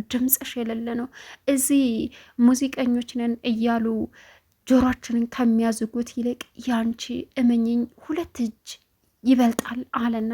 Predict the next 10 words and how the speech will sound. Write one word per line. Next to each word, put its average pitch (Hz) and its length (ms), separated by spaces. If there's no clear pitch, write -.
ጨበጨበላት። 226 840
"አይደል?" 269 320
አለችው። 233 540
"አዎ። 247 240
ኧረ 269 260
እባክህ 240 400
ስራ 247 220
አለብኝ፣ 240 460
ሳሮን 254 440
ከመጣይ 233 560